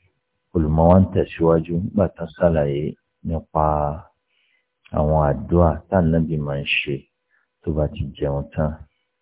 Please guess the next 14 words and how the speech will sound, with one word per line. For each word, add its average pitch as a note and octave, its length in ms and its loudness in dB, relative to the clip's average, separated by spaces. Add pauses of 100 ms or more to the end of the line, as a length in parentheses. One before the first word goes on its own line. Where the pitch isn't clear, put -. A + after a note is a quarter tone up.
(280)
àwọn D2 240 -2
azkar D#2+ 520 2 (760)
tó - 80 -4
yẹ D2+ 160 2
kéèyàn D#2 340 -2
máa C#2 180 -4
ṣe - 260 -8 (100)
láti - 280 -6
fi - 140 -14
dúpẹ́ E2+ 480 -2 (720)
fún D2 680 -4
Allah. C#2+ 480 -2 (960)
Lẹ́yìn F#2+ 440 8
náà, G2 220 6